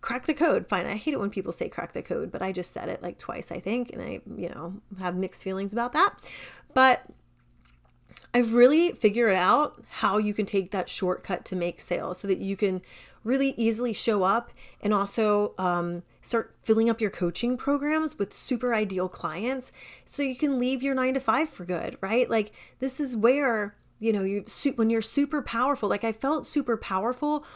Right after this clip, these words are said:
before coming online. And then when I did, I just felt that fizzle because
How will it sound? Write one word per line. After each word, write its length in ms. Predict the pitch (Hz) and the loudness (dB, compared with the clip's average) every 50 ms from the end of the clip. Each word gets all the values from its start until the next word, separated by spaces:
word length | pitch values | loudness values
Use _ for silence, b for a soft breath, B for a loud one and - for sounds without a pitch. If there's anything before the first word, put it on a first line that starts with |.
| B B B | B B B
before 260 | 240 220 - 240 233 | -4 -2 0 0 0
coming 300 | 214 - 226 214 220 220 | 0 0 -2 0 0 0
online. 460 | 220 233 226 208 180 165 202 247 254 | 0 -2 -2 -2 -4 -2 -2 -4 -2
And 140 | - 220 208 | -2 0 0
then 120 | 214 208 208 | 0 0 0
when 120 | 202 190 | -2 -4
I 80 | 185 180 | -6 -6
did, 440 | 165 - 190 196 233 285 294 302 B B B B B B B | -6 -4 -2 -2 -2 -2 -4 -4 B B B B B B B
I 80 | 208 220 | -6 -6
just 240 | - 240 226 - - | -4 -2 -2 -2 -2
felt 200 | 226 208 - - | -4 -4 -4 -4
that 200 | 226 - - - | -6 -6 -8 -6
fizzle 500 | - - 196 185 180 226 247 285 311 311 | -2 0 0 2 2 2 2 2 2 0
because 460 | - 240 208 - 220 226 220 202 | -2 -4 -4 0 2 2 2 2